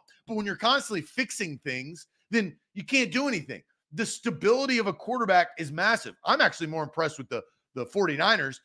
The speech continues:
'cause they haven't really, they've had good quarterback play, but they haven't had stability there, right? Like,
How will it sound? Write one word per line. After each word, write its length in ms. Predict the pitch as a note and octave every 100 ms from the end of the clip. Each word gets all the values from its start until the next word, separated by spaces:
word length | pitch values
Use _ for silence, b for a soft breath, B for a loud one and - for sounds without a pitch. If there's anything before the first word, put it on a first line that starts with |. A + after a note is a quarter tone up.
| _
'cause 140 | E3 C#3+
they 140 | C4+
haven't 260 | D#4 C#4+ G3
really, 240 | G#3+ F#3
they've 180 | F3+ A#3+
had 240 | C#4 D3+
good 300 | - F3+ D#3+
quarterback 480 | - F3 G#3 A3+ A3
play, 160 | A3 A#3
but 140 | F3
they 80 | G3+
haven't 180 | D4+ A#3
had 160 | F3
stability 720 | - - C3 - E3 C4+ D#3+
there, 340 | A#2+ B2 C#3+ F#3+
right? 320 | D3 G3 B3
Like, 200 | D3+ C#3+